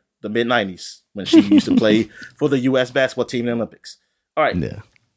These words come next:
Speaker 1: So, okay. So any wrestling news?
Speaker 2: Um, yeah, I mean, WrestleMania, big, of course. Um, but actually, I was telling you earlier, because of WrestleMania, you all, you, you kinda have all your wrestling companies putting on shows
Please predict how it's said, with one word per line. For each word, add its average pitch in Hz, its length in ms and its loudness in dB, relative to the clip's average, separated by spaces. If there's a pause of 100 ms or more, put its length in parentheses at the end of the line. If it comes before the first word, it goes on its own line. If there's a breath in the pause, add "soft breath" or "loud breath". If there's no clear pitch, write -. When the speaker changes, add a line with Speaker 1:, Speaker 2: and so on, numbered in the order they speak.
Speaker 1:
So, 156 800 0 (160)
okay. 156 360 2
So 147 340 -2
any 156 160 0
wrestling 156 260 -2
news? 156 220 -10 (960)
Speaker 2:
Um, 175 540 -2 (280)
yeah, 226 300 -2
I 143 160 0
mean, 143 160 2
WrestleMania, 127 720 0 (160)
big, 110 320 0
of 107 160 -4
course. - 480 -2
Um, 107 540 0 (1120 soft breath)
but 123 260 0
actually, 123 600 2
I 110 60 4
was 104 100 0
telling 131 320 2
you 117 200 2
earlier, 110 440 2
because 107 520 -2
of 101 100 -2
WrestleMania, 98 720 2
you 98 200 2
all, 98 520 2
you, 107 320 -2
you 107 140 -4
kinda 107 260 0
have 104 220 -2
all 101 180 2
your 95 160 -2
wrestling 98 440 0
companies 95 460 0
putting 101 320 0
on 98 180 2
shows 95 680 -2